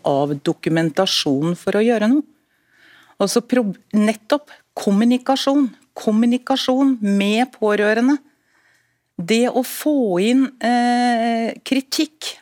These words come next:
er ikke kritikk, men det er et hjelpemiddel til å gjøre apparatet bedre. Vi trenger systemer for pårørende. Vi trenger å få inn enkle grep for å få hverdagen bedre,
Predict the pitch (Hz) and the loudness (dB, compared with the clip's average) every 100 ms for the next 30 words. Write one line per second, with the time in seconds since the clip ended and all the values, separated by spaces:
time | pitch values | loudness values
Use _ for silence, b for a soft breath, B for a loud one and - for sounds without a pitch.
0 | _ - 190 196 202 226 233 - 240 277 | _ -6 -4 -2 0 -2 -4 -6 -6 -4
1 | 254 - 285 - - - _ _ _ 214 | -4 -4 -6 -6 -12 -20 _ _ _ 0
2 | 214 240 233 196 220 262 180 - 180 180 | 2 0 -2 -2 2 0 0 -4 -2 -2
3 | 185 202 - 233 233 202 254 226 175 175 | -2 -4 -2 -2 -2 0 0 2 0 -2
4 | - 233 208 190 185 - 233 220 220 214 | -4 -2 0 -2 -2 -4 -2 0 0 0
5 | 269 - _ _ 226 208 b b - - | -4 -6 _ _ _ -20 b b -4 -2
6 | 226 214 214 240 - 269 - - 214 202 | 0 2 2 0 0 -4 -4 -2 0 2
7 | 220 277 - - 240 - 226 214 214 214 | 2 0 -2 -4 -4 -4 -2 0 0 0
8 | 240 285 - _ 226 196 _ _ - 226 | 2 0 -2 _ -20 -20 _ _ -20 -20
9 | 190 _ 190 254 - 233 233 214 214 247 | -20 _ -2 -2 -2 -2 0 2 2 2
10 | 262 247 247 - 285 254 202 190 240 254 | 0 -4 -6 -4 -2 0 0 2 2 0
11 | 254 - 285 220 156 - 214 254 220 233 | -2 0 0 0 -4 -8 -2 -2 0 0
12 | 285 320 - - 226 240 - - 208 196 | 0 -2 -10 -6 -4 -4 -8 -6 -4 -2
13 | 233 240 180 156 180 220 220 190 185 247 | -2 -2 -2 -2 -2 -2 0 0 0 0